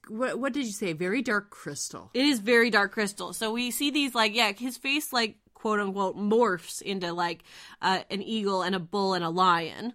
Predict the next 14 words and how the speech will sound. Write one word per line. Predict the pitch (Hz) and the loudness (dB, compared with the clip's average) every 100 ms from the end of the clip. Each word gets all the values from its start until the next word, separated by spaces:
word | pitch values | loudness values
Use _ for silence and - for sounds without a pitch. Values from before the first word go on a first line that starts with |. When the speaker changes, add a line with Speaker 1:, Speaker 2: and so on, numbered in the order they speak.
| _ - | _ -6
Speaker 1:
And | 196 | -4
a | 170 156 - | -4 -8 -12
weird | 196 202 185 180 | -4 -2 -2 -2
man | 185 175 175 | -4 -4 -6
face. | 160 139 104 147 | -8 -8 -8 0
Speaker 2:
Yeah. | 254 226 165 151 262 - _ - | 4 6 4 2 -2 -8 _ -8
And | 226 220 | -6 -2
Scully's | 240 226 208 | 0 0 2
like, | 208 190 | 2 2
"Ugh," | 240 381 220 190 180 180 180 180 | 2 4 4 4 2 0 0 -2
and | 190 190 | -2 0
we're | |
like, | 180 175 | 0 0
"Ew." | 175 311 220 180 180 180 180 180 | 0 0 2 4 4 4 4 2